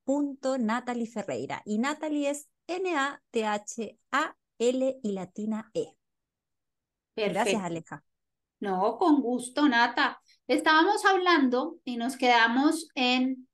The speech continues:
Speaker 2: la importancia de la sintonía. Y yo quiero abrir este bloque de ¿qué es sintonía, Nata? ¿Para ti qué es?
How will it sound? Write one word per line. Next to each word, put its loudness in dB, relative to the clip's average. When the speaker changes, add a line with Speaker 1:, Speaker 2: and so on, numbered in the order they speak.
Speaker 2:
la 2
importancia 2
de 4
la 0
sintonía. -6
Y 4
yo 4
quiero 6
abrir 4
este 2
bloque 2
de -2
¿qué 6
es 0
sintonía, 2
Nata? -8
¿Para 0
ti 0
qué 4
es? -8